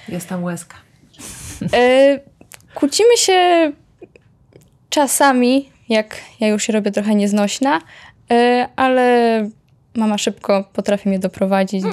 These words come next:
Speaker 2: do, do porządku i, i szybko,
Speaker 1: Mhm.
Speaker 2: szybko
Speaker 1: Też chcę,
Speaker 2: wybacza
Speaker 1: też chcę
Speaker 2: i szybko,
Speaker 1: podrążyć.
Speaker 2: i szybko,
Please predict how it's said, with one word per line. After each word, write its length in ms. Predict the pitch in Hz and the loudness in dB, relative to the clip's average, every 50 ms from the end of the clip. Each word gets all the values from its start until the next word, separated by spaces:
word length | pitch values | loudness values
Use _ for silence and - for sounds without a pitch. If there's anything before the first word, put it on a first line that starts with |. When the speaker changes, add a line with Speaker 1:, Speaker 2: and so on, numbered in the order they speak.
| 190 185 | 0 2
Speaker 2:
do, 300 | 185 185 185 190 196 190 - | 2 2 0 -2 -4 -6 -4
do 100 | 190 196 | -4 -4
porządku 640 | 196 - 202 - 226 226 233 233 - - - 233 220 - - | -2 -2 -4 -2 -2 -2 -2 -4 -6 -4 -4 -4 -4 -2 -4
i, 640 | 208 202 196 196 196 196 196 196 190 196 190 - - _ _ _ _ _ _ _ _ - | -2 -2 0 0 0 -2 -2 -2 -2 -4 -4 -6 -10 _ _ _ _ _ _ _ _ -8
i 80 | 269 | -6
szybko, 300 | - - 196 151 - 202 208 | -4 -4 -4 -2 0 0 0
Speaker 1:
Mhm. 200 | 220 262 294 - - _ - - | 0 -2 -4 -6 -12 _ -6 -2
Speaker 2:
szybko 120 | - - | 2 2
Speaker 1:
Też 40 | 247 240 | 2 4
chcę, 160 | 233 - 233 | 4 2 2
Speaker 2:
wybacza 380 | 247 226 214 247 254 269 - 294 254 | 2 2 4 4 4 4 4 4 4
Speaker 1:
też 20 | |
chcę 60 | 233 | 4
Speaker 2:
i 60 | 240 | 4
szybko, 240 | 233 220 - 240 233 - - 214 | 4 4 6 6 6 6 6 6
Speaker 1:
podrążyć. 420 | 254 247 247 247 240 - - - - - | 6 6 6 6 4 2 -2 -2 -2 -2
Speaker 2:
i 100 | 277 277 | -2 -2
szybko, 640 | - - 330 277 269 - - - 254 240 233 226 220 | 0 0 0 -2 -2 -4 -2 2 2 4 4 2 2